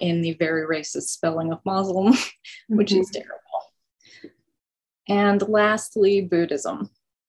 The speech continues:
Speaker 1: Buddhism has an interesting header in it in that particular book. It notes that at the time of printing, there are about a hundred thirty thousand Buddhists in the United States. Otherwise, they would not have had to have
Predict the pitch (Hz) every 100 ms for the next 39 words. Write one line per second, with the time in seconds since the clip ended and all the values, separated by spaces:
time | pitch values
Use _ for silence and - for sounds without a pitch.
0 | _ _ _ _ _ _ _ - 214 175
1 | 208 269 262 196 185 190 180 175 175 -
2 | - 180 185 180 156 165 - 180 180 180
3 | 151 147 - 147 135 - - 90 - -
4 | - - 82 87 - - - - 214 -
5 | 160 - - - - _ _ _ _ _
6 | _ _ _ _ _ _ - 202 185 -
7 | 180 - 214 190 - - 190 180 175 170
8 | 165 160 175 160 160 - 233 - 180 180
9 | 170 160 170 170 175 165 160 - 165 165
10 | 175 _ _ _ - 180 170 170 - -
11 | 180 180 170 165 165 - - - - -
12 | - 202 185 170 170 170 175 175 185 175
13 | - 180 - 175 170 180 180 175 170